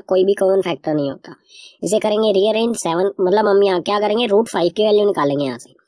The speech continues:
तो root five की value निकालने के लिए सेवन को दूसरी तरफ लेके जाएंगे, सेवन यहाँ पर रूट फ़ाइव के साथ multiply में, तो उधर जाके denominator में जाएगा ये। ठीक है, divide में जाएगा, तो root five equals to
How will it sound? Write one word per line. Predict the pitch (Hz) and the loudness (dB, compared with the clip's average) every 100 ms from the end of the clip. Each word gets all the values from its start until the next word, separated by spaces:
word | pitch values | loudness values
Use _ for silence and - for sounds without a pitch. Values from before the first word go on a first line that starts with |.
| _ _ _ 175 | _ _ _ 0
तो | |
root | 190 214 | 2 2
five | 226 185 | 0 -2
की | 202 | 0
value | 196 202 | 2 0
निकालने | 208 202 202 | 0 0 0
के | 208 | 0
लिए | 208 | -2
सेवन | 180 170 185 | -2 0 0
को | |
दूसरी | 190 185 190 | 2 2 0
तरफ | 190 196 | 0 2
लेके | 202 196 | 2 2
जाएंगे, | 202 208 226 | 0 0 -2
सेवन | 190 165 202 | 0 2 2
यहाँ | 190 156 | 2 2
पर | 185 | 2
रूट | 190 190 | 2 0
फ़ाइव | 185 165 | -2 -2
के | 185 | -2
साथ | 180 170 | 0 0
multiply | 160 160 185 196 202 | 0 0 0 0 0
में, | 202 | 0
तो | 202 | 0
उधर | 190 160 | 0 0
जाके | 160 160 226 294 - - _ 165 | 0 0 -2 -4 -12 -20 _ -2
denominator | 185 214 208 202 196 | 0 2 0 0 0
में | 185 | 0
जाएगा | 151 135 | 0 -2
ये। | 131 127 | -4 -4
ठीक | 240 - | -8 -8
है, | 165 - | -12 -4
divide | 156 180 180 | -2 0 0
में | 175 | 0
जाएगा, | 143 123 - _ _ _ _ 175 | -2 -4 -10 _ _ _ _ -4
तो | 185 | 0
root | 185 202 - | 2 0 -2
five | 196 254 - _ _ _ _ _ _ _ _ _ _ | -2 -2 -8 _ _ _ _ _ _ _ _ _ _
equals | 170 170 180 180 - | -6 -2 0 0 0
to | 226 | 0